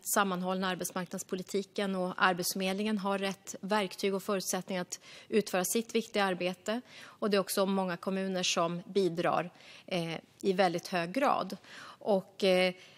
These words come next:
det är också en viktig utgångspunkt för mig som arbetsmarknadsminister och socialdemokrat,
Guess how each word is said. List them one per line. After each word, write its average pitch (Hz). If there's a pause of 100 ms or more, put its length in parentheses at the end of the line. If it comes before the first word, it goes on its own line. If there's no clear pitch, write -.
det 240
är 262
också 196
en 190
viktig 190
utgångspunkt 196
för 190
mig 160
som 175 (120)
arbetsmarknadsminister 190 (100)
och 233
socialdemokrat, 175